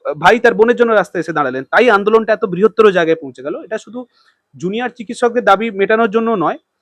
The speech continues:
আমি বলছি নারী সুরক্ষার ক্ষেত্রে মমতা বন্দ্যোপাধ্যায় কি করেছিলেন? উনি একটা সার্কুলার জারি করেছিলেন, দিনের বেলা যেন কি কোনো ঘটনা ঘটবে না, দিনের বেলা মেয়েরা সুরক্ষিত। যদি সেটাই হতো, তাহলে তামান্নাকে কেন সকাল দশটায়, সকাল এগারোটায় আমাদের পৃথিবী ছেড়ে চলে যেতে হলো কিছু দুষ্কৃতীদের জন্য?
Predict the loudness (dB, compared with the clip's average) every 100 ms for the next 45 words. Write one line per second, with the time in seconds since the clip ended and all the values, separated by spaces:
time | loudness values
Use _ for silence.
0 | _ -10 -6 -4 -2 -2 0 -2 -2 -4
1 | -4 -10 -6 -4 0 0 2 0 -2 -4
2 | -4 -4 -4 -6 -8 -6 -4 -6 -6 -6
3 | -2 0 2 0 -2 -8 -14 -20 _ _
4 | _ -6 -2 0 2 2 0 -6 -2 0
5 | 0 -6 -10 -4 -2 -2 -4 -2 -2 -2
6 | -4 -4 -2 -2 0 -2 -4 -6 -12 -12
7 | -12 -14 -10 -4 -2 -4 -6 -14 -20 _
8 | -4 -2 -2 -2 -6 -4 -4 -4 -8 _
9 | _ _ -2 0 2 0 -4 -4 -2 0
10 | 0 0 -2 -4 -8 -8 -8 -8 -8 -10
11 | -10 -10 -12 -14 -18 -20 -20 _ -14 -14
12 | -18